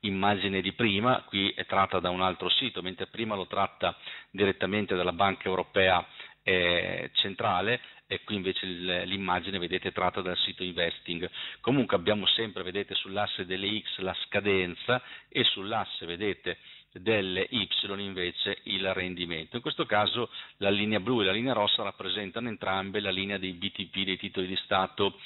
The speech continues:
italiani sulle varie scadenze. Qual è la differenza? La differenza è che la linea blu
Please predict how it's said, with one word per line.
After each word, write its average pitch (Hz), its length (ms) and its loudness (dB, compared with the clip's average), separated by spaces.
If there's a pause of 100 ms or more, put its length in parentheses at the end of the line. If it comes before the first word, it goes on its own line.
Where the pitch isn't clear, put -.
(300)
italiani 101 720 2
sulle 98 240 -4
varie 95 260 0
scadenze. 87 480 -4
Qual 127 160 0
è 123 40 2
la 110 40 2
differenza? 92 560 -6
La - 400 -8
differenza 117 400 2
è 95 40 0
che 98 100 0
la 95 80 4
linea 101 280 2
blu 120 320 2